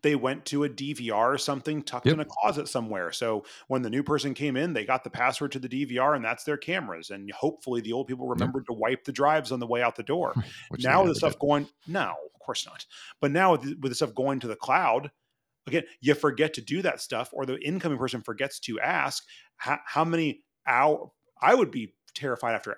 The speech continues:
Speaker 1: hours. Imagine days, weeks, or months of realizing, "Oh my gosh, there, there was a camera in the garage that was part of the smart home automation that's been watching me come and go from my house going to someone else's account for the last six months."
Speaker 2: Right.
Speaker 1: I mean, these are real, again,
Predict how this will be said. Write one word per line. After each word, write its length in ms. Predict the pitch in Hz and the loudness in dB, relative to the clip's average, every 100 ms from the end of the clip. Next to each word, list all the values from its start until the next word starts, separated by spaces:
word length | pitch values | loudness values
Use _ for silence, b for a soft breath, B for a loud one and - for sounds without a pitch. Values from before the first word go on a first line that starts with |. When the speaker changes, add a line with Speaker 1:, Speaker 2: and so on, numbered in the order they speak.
| - | 0
Speaker 1:
hours. 440 | 170 135 82 87 | 2 2 0 -8
Imagine 420 | 104 131 151 123 | -6 -4 -4 -6
days, 340 | 113 131 135 113 | -2 -2 0 -2
weeks, 300 | 117 131 - | -6 -6 -6
or 80 | 113 | -4
months 360 | 110 143 147 | -2 -4 -4
of 120 | 120 | -4
realizing, 420 | 123 120 113 110 110 | 0 2 2 0 -4
"Oh 80 | |
my 140 | 135 110 | -2 0
gosh, 220 | 135 135 - B B | 2 2 -2 B B
there, 180 | 135 147 - B | 4 4 2 B
there 180 | 123 156 | 2 6
was 160 | 147 127 | 6 4
a 100 | 113 | -2
camera 520 | - - 160 156 139 | -6 -6 -2 0 -2
in 140 | 131 | -2
the 100 | 127 | -4
garage 600 | 117 110 123 156 123 120 | -6 2 4 6 4 2
that 100 | 131 113 | -2 -4
was 100 | 110 | -6
part 280 | - 135 | -4 -2
of 40 | 120 | -2
the 40 | |
smart 280 | 110 143 151 | -6 -4 -4
home 80 | 123 | -2
automation 400 | 120 113 110 107 | -2 -2 -4 -6
that's 140 | 113 110 | -8 -8
been 180 | 123 113 | -8 0
watching 340 | 113 127 143 | 0 0 -2
me 80 | 123 | -8
come 260 | - 139 135 | -6 -6 -6
and 160 | 120 | -4
go 160 | 120 123 | -2 -2
from 200 | - 120 | -2 -4
my 200 | 117 104 | -4 -4
house 320 | - 147 147 | -4 -4 -4
going 240 | - 120 | -4 -6
to 80 | 101 | -6
someone 320 | - 139 123 | -6 -6 -6
else's 240 | 120 - 101 | -10 -10 -14
account 360 | - 170 196 | -12 -8 -8
for 100 | - | -8
the 80 | 104 | -8
last 280 | 101 98 - | -6 -6 -6
six 220 | - - | -8 -12
months." 420 | - - - - - B B | -14 -18 -12 -12 -12 B B
Speaker 2:
Right. 160 | 180 160 | 0 2
Speaker 1:
I 40 | |
mean, 240 | 147 135 127 | 0 -2 -4
these 220 | 165 151 | -4 0
are 240 | 143 123 - | 0 0 -8
real, 280 | 123 131 165 | -8 -8 -8
again, 200 | 175 | -12